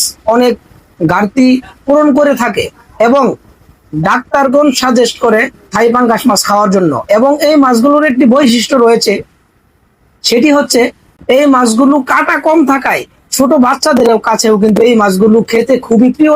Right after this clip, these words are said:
একটি মাছ, এই থাই জাতীয় পাঙ্গাস মাছ। তো মাছ চাষি ভাইয়েরা, মাছ চাষ করার জন্য ভালো মানের পুকুর এবং সঠিক পরিচর্যা। আমি বলবো, আপনি যদি একজন খামারি হয়ে থাকেন, বাণিজ্যিকভাবে মাছের চাষ করে, মানে,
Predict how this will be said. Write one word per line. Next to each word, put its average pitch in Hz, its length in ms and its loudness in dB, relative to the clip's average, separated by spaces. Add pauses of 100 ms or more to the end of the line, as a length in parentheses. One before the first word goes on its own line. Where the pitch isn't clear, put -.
(120)
একটি 262 240 -4
মাছ, 254 140 0 (280)
এই 208 180 0
থাই 202 140 0 (100)
জাতীয় 208 280 0
পাঙ্গাস 190 340 -2
মাছ। - 140 -8 (340)
তো 247 100 0
মাছ 214 220 0
চাষি 240 200 0
ভাইয়েরা, 196 320 2 (380)
মাছ 214 140 0 (100)
চাষ 277 180 -2
করার 277 260 0
জন্য 277 180 2 (140)
ভালো 226 180 2
মানের 254 360 2
পুকুর 285 280 0 (380)
এবং 254 140 2 (160)
সঠিক 285 280 -2 (100)
পরিচর্যা। 247 500 -2 (360)
আমি 247 160 2
বলবো, 269 320 2 (400)
আপনি 330 160 -2 (120)
যদি 285 140 2 (100)
একজন 240 240 0 (120)
খামারি 269 340 2
হয়ে 226 260 2
থাকেন, 302 220 -2 (400)
বাণিজ্যিকভাবে 226 840 0 (420)
মাছের 277 380 0
চাষ 226 160 -2 (100)
করে, 208 160 2 (480)
মানে, 202 220 2